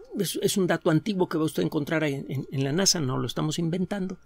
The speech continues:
De los dieciséis terremotos de magnitud cinco o mayor, predichos comenzando a partir del primero de enero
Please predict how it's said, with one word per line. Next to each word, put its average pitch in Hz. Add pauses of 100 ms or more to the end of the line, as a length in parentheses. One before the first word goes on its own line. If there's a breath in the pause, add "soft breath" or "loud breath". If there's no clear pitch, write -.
(360 soft breath)
De 165
los 156
dieciséis 165
terremotos 165
de 165
magnitud 147
cinco 180
o 185
mayor, 165 (1400)
predichos 160 (340)
comenzando 160
a -
partir 165
del 160
primero 160
de 135
enero 143